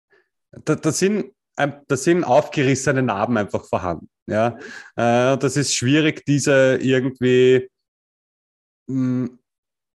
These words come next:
so zu behandeln, dass die einfach, äh, nicht mehr sichtbar sind.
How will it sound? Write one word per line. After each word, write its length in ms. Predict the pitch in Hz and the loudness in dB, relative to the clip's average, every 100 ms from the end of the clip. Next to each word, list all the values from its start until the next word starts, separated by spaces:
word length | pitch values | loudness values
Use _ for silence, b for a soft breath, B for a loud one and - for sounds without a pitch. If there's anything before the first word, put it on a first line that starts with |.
| _ _ - | _ _ -4
so 180 | 147 | -2
zu 200 | 151 156 | 0 0
behandeln, 480 | 160 113 117 139 135 | 0 0 0 -2 -2
dass 220 | 127 127 | -2 -2
die 120 | - 113 | -2 -2
einfach, 460 | 110 - 123 - | -2 -4 -6 -6
äh, 480 | 120 123 110 107 67 | -4 -2 -4 -6 -6
nicht 320 | 117 123 - | -6 -6 -4
mehr 100 | 120 | -4
sichtbar 400 | - 143 - 98 | -2 -4 -4 -8
sind. 220 | - 80 | -6 -10